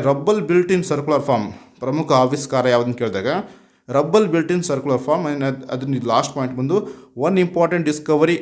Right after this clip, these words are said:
is of the ostrich egg shells that, uh, over forty sites in ರಾಜಸ್ಥಾನ್, ಮಧ್ಯಪ್ರದೇಶ್ and, uh, ಮಹಾರಾಷ್ಟ್ರ. So ಈ ಮೂರು ಪ್ರದೇಶಗಳಲ್ಲಿ ನಲವತ್ತಕ್ಕೂ ಹೆಚ್ಚು ಸೈಟ್ಗಳಲ್ಲಿ ನಮಗೆ ಆಸ್ಟ್ರಿಚ್ ಎಗ್‌ಗಳು ಕಂಡು ಬಂದಿದೆ.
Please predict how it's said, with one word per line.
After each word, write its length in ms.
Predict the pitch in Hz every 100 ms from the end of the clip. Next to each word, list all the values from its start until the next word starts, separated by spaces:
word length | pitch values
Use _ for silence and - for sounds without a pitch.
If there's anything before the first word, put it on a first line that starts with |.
| - -
is 180 | 143 170 139
of 560 | - - 120 127 - 127
the 100 | - 87 131
ostrich 380 | 151 - 180 175
egg 360 | - 123 123 117
shells 540 | 98 - 135 139 139
that, 340 | 135 127 127
uh, 280 | 123 120 113
over 180 | 147 175
forty 440 | 175 139 127 139 139
sites 280 | 131 151
in 60 | 185
ರಾಜಸ್ಥಾನ್, 520 | 127 113 120 151 147
ಮಧ್ಯಪ್ರದೇಶ್ 500 | 120 123 120 135 156
and, 220 | - 107
uh, 180 | 107 104 - - - -
ಮಹಾರಾಷ್ಟ್ರ. 480 | 127 143 131 123 107 92 92 - _ 135
So 80 |
ಈ 120 | 127 170
ಮೂರು 300 | 156 156 165
ಪ್ರದೇಶಗಳಲ್ಲಿ 440 | 139 123 135 147
ನಲವತ್ತಕ್ಕೂ 520 | 139 170 - 180 185
ಹೆಚ್ಚು 400 | 156 - - 160
ಸೈಟ್ಗಳಲ್ಲಿ 400 | 151 135 127 127
ನಮಗೆ 180 | 123 160
ಆಸ್ಟ್ರಿಚ್ 500 | 180 123 139 139 -
ಎಗ್‌ಗಳು 300 | 127 135 170
ಕಂಡು 240 | 139 117
ಬಂದಿದೆ. 640 | 107 104 98 98 78 - _